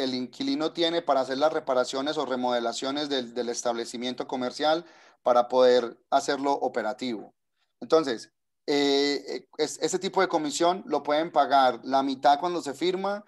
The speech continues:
y la otra mitad o cuando entregan la propiedad o cuando empiezan a pagar la renta. ¿Ok? O,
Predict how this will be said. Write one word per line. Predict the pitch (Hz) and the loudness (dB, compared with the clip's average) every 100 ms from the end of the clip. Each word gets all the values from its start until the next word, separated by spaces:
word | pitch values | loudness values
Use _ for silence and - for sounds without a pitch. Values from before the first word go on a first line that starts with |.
| _ - | _ -6
y | 139 | 2
la | 135 | 4
otra | 135 165 | 4 2
mitad | 175 143 160 175 180 - | -2 2 2 2 0 0
o | 147 | 0
cuando | 139 143 139 | 4 2 2
entregan | 135 139 147 175 | -2 -2 -2 0
la | 165 | -2
propiedad | 151 156 156 180 - | -2 2 4 4 2
o | 151 - | 0 2
cuando | 135 127 | -2 -2
empiezan | 123 - 139 156 | -6 -6 -6 -2
a | 139 | 0
pagar | 123 117 120 | 2 4 2
la | 120 123 | 2 0
renta. | 120 110 98 98 95 _ _ _ _ _ _ _ _ _ - _ _ | 0 -6 -12 -18 -20 _ _ _ _ _ _ _ _ _ -20 _ _
¿Ok? | - 156 220 - _ _ _ _ _ _ | -2 -2 -2 -12 _ _ _ _ _ _
O, | 185 180 180 247 - | 8 10 8 6 -6